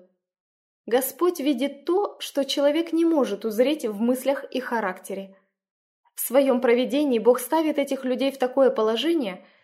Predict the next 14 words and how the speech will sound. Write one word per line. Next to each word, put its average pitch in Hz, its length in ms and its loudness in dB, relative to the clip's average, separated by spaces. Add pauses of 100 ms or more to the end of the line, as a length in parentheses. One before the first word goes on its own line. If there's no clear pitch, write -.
(140)
что - 200 -4
со 320 160 0
временем 359 540 2
открываются 277 880 0
изъяны 233 440 0
их 240 80 -2
характера, 202 760 -8 (360)
которые 269 400 4
они 262 160 2
смогут 254 400 0
исправить, 285 720 -2
если 226 420 -4
только 233 380 0
захотят. 208 540 -8